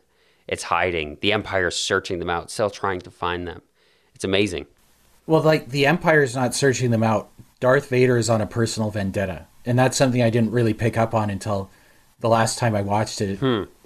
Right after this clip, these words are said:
Speaker 2: And, and it's in the title scroll, but this is a personal vendetta for Darth Vader.
Speaker 1: Right.
Speaker 2: This is not like, be-, and, and you see Darth Vader's kind of like this separate agent of the Empire in A New Hope,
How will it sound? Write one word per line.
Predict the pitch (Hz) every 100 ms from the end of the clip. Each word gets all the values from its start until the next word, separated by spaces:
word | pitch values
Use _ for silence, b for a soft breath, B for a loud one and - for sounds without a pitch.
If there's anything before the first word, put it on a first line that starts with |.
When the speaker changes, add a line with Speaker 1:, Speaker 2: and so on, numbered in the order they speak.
| -
Speaker 2:
And, | 151 151
and | 160 160
it's | 156 170
in | 180
the |
title | 165 147 143 127
scroll, | - - 127
but | 98 117
this | 143 139
is | 147
a | 131
personal | - 135 127 131 120
vendetta | 113 110 110 104
for | - 101
Darth | 107 98 -
Vader. | 95 90 76
Speaker 1:
Right. | 92 92 101 101
Speaker 2:
This | 95 98
is | 104
not | 117 117
like, | 127 113 - _ b b b b -
be-, | 156
and, | 170 170 -
and | 165
you | 156
see | - 202
Darth | 190 175 170
Vader's | 139 143 135
kind | - 135
of | 127
like | 123 117
this | 123 -
separate | - 120 127 113
agent | 113 117 110 104 -
of | 107
the | 107
Empire | 104 101 110 98
in | 98
A | 95
New | 95 92
Hope, | 95 85